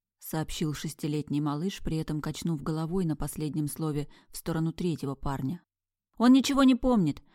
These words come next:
Когда мы с Данилом его нашли, ходил под себя и пачкал свою одежду. Был грязный, голодный и ничего не знал, даже говорить не умел. Зато сейчас мы его многому научили. Он как будто вспоминает и быстро все учит», тяжело вздохнув,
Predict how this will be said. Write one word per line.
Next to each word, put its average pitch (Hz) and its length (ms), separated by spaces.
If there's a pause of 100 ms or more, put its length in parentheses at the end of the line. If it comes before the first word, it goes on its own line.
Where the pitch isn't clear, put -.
(160)
Когда 214 240
мы 233 100
с 202 60
Данилом 220 400
его 202 200
нашли, 233 460 (180)
ходил 226 360
под - 180
себя 170 300
и - 20
пачкал 214 380
свою 185 300
одежду. 151 540 (280)
Был 190 160
грязный, 180 480
голодный 170 600 (120)
и - 100
ничего 190 300
не 247 140
знал, 175 380 (200)
даже 202 240
говорить 190 400
не 190 80
умел. 156 360 (540)
Зато 190 260
сейчас 247 440
мы 226 140
его 208 280
многому 196 400
научили. 175 640 (280)
Он 208 160
как 208 200
будто - 240
вспоминает 220 760 (260)
и 202 100
быстро 208 420
все 175 220
учит», - 420 (540)
тяжело 151 320
вздохнув, 143 640